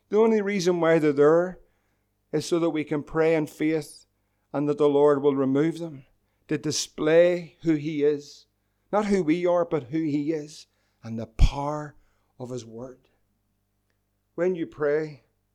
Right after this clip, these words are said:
believe and you shall receive. You shall receive. Isn't it wonderful to hear this testimony of Joanna?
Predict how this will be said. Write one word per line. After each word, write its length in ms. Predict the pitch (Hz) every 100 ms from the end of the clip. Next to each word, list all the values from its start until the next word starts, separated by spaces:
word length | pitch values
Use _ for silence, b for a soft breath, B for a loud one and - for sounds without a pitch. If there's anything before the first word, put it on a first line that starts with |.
| _ _ _ _ _ -
believe 580 | 147 160 165 151 127 _ _ _ _ _ _ _ _ _ _ _ _
and 100 | 110
you 100 | 107
shall 680 | - 139 127 131 127 110 _ _ _ _ _ _
receive. 500 | 120 110 - 107 104 _ _ _ _ _ _ _ _ _ _
You 80 | 123
shall 380 | - 143 131 127
receive. 540 | 113 - 120 113 101 _ _ _ _ _ -
Isn't 100 | 185
it 100 | 190
wonderful 420 | 180 180 170 165
to 60 | 156
hear 160 | 160
this 180 | 151 151
testimony 680 | - 151 147 - 143 143 139
of 100 | 123
Joanna? 540 | 135 127 131 135 139